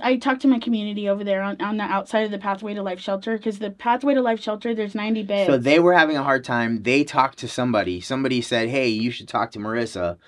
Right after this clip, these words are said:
Speaker 2: They called you, or how?
Speaker 1: No, I was building my relationships out there, and they opened up to me.
Speaker 2: So you just, you walked to the place, or
Speaker 1: Yeah,
Speaker 2: you
Speaker 1: I, I pass out food. I, I do less than fifty, 'cause city council, or city,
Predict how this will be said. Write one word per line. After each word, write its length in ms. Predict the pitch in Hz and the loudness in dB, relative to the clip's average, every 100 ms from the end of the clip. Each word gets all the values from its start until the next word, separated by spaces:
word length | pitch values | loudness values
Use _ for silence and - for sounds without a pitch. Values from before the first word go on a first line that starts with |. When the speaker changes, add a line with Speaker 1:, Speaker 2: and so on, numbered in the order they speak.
| _ _ - | _ _ -4
Speaker 2:
They 120 | 113 | -4
called 360 | 117 117 127 123 | 2 4 4 4
you, 240 | 147 165 | 4 4
or 180 | 147 113 | 4 0
how? 200 | 117 113 | 0 2
Speaker 1:
No, 260 | 214 240 233 | 2 2 2
I 160 | 220 | 0
was 180 | 233 233 | 0 0
building 300 | 226 220 226 | 0 0 0
my 100 | 208 | -4
relationships 680 | 196 180 190 214 196 165 160 | -4 -4 -6 -8 -10 -10 -10
out 160 | 151 | -10
there, 120 | 165 | -8
and 140 | 160 170 | -6 -4
they 180 | 175 - | -4 -6
opened 260 | 196 196 | -8 -8
up 160 | 170 - | -10 -10
to 100 | 160 | -10
me. 200 | 165 - - | -12 -12 -6
Speaker 2:
So 200 | - 139 | 2 4
you 280 | 120 143 | 6 6
just, 280 | 135 151 143 123 - | 6 4 0 -6 -2
you 180 | 127 | 4
walked 440 | 127 113 123 - - | 4 8 6 6 -4
to 180 | 139 117 | -2 -2
the 100 | 104 | -2
place, 600 | - 104 71 - - - | -4 -4 -4 -8 -16 -12
or 120 | - | 0
Speaker 1:
Yeah, 160 | 254 233 220 | 4 4 4
Speaker 2:
you 140 | 254 254 | 2 2
Speaker 1:
I, 120 | 254 | 0
I 20 | |
pass 300 | 247 277 269 | 2 2 2
out 160 | 254 - | 0 0
food. 260 | 254 240 | -2 -2
I, 180 | 208 196 196 | 0 -2 -2
I 100 | 220 | -4
do 160 | 233 | -2
less 220 | 233 226 | 0 0
than 140 | 240 214 | -2 -4
fifty, 420 | 226 208 220 190 | -4 -6 -10 -8
'cause 180 | 214 196 | -10 -8
city 200 | 220 220 | -8 -8
council, 500 | 214 208 208 214 208 | -8 -8 -6 -8 -6
or 280 | 180 - 165 | -6 -8 -8
city, 360 | - 226 226 | -4 -2 -2